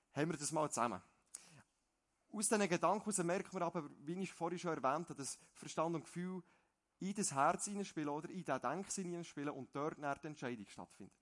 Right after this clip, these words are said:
Gerade vor, ja, letzte Woche habe ich gerade eine spannende Geschichte gelesen, die so das ein bisschen bestätigt. Und zwar ist das eine Geschichte vom Eliot.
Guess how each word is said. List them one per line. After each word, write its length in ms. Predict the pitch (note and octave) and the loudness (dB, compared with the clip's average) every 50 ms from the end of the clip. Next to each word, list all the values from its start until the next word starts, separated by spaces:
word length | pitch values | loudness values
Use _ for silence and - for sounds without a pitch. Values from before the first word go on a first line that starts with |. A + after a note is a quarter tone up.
| _ _ _ _ _ _ _ _ _ _ _ _ _ _ _ _ _ _ - - _ _ _ _ _ _ _ _ _ _ _ _ _ _ _ _ _ _ _ _ _ _ _ _ _ | _ _ _ _ _ _ _ _ _ _ _ _ _ _ _ _ _ _ -20 -20 _ _ _ _ _ _ _ _ _ _ _ _ _ _ _ _ _ _ _ _ _ _ _ _ _
Gerade 180 | - E3 - - | -6 -6 -6 -2
vor, 380 | - F#3 F3 E3 D#3+ C#3+ D#3 - _ _ _ - | 0 2 2 2 0 -2 -6 -10 _ _ _ -6
ja, 240 | A#2+ B2+ B2 C#3+ E3 | 0 4 6 8 8
letzte 320 | E3 E3+ G3+ - - - | 8 8 6 4 0 -6
Woche 160 | G3 G3+ - | -6 -6 0
habe 160 | G3+ G3 F3+ E3+ | 2 2 4 4
ich 80 | D#3 | 2
gerade 140 | E3+ F3+ - | 2 0 0
eine 80 | E3+ - | -2 -4
spannende 440 | - - C#3 D#3 G3 G#3+ F3+ D#3+ | -2 0 0 2 2 0 -2 -4
Geschichte 360 | - - - E3 F3+ G3 - - | -6 -4 -2 -2 -2 -2 0 0
gelesen, 300 | G#3+ A3 G#3+ F3 F3+ D#3 | 0 2 2 2 2 0
die 120 | D3+ C#3+ C#3+ | 0 0 0
so 120 | D3+ E3+ | -2 -2
das 300 | E3 - - G#3+ G3+ - | -4 -2 -2 0 0 0
ein 60 | F#3 | 0
bisschen 200 | - - F3 F#3+ | 0 0 0 0
bestätigt. 1000 | - D3 B2+ - - B2 A2 C3+ F3+ G#3 - A#3+ A#3+ - A3+ G#3 - _ - - - - _ _ _ _ _ _ _ _ _ - _ _ _ | 0 -2 -4 -4 -2 -2 0 0 -2 -2 -4 -8 -8 -8 -8 -10 -10 _ -20 -20 -20 -20 _ _ _ _ _ _ _ _ _ -20 _ _ _
Und 180 | - F3+ D#3 - | 0 0 2 2
zwar 500 | - - C#3 C#3+ D#3 F3 F#3+ G3+ G3+ - - | 0 0 4 6 8 8 8 6 6 2 -2
ist 260 | E3+ D#3 - - D#3+ | -4 -4 -4 -4 -2
das 140 | D3+ - D3+ | -2 0 0
eine 60 | - | -2
Geschichte 340 | - - F#3+ G3+ - - - | -2 -2 -2 -2 -2 -4 -8
vom 260 | - C#3+ C#3 A#2 - | -6 -6 -4 -2 0
Eliot. 440 | - C3+ D#3+ F#3 G#3+ F#3+ D3+ F3 - | 2 2 4 4 4 2 2 0 -2